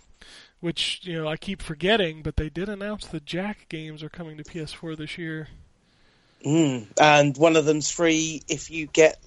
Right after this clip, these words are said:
Speaker 2: Lost Legacy, the first one, I think.
Speaker 1: Yeah. And it's all three games and the racing game, which makes me even more upset that Crash Team Racing is not in this collection, 'cause it's so fucking good.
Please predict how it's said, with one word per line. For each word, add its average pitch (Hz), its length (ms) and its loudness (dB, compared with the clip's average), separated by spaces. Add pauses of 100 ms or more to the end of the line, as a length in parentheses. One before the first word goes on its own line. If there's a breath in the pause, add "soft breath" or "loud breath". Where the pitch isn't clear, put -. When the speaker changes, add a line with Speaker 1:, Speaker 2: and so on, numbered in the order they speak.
Speaker 2:
Lost 160 380 0
Legacy, 190 480 2
the 123 100 -10
first 202 320 4
one, 127 100 -6
I 120 60 -4
think. 196 180 -6 (220)
Speaker 1:
Yeah. 160 220 -10 (280)
And 160 400 -12 (140)
it's 160 200 -10
all 180 160 0
three 196 240 -6
games 185 460 -6
and 196 220 -8
the 185 80 -8
racing 180 460 -8
game, 151 260 -12
which 151 200 -14
makes 180 240 -10
me 180 100 -10
even 165 200 -12
more 185 300 -6
upset - 320 -8
that 147 100 -10
Crash - 340 -10
Team 170 240 -12
Racing 165 360 -10
is 139 140 -14
not 147 180 -10
in 156 100 -16
this 151 140 -14
collection, 147 520 -12
'cause 117 220 -14
it's - 200 -16
so 113 340 -14
fucking - 420 -18
good. - 400 0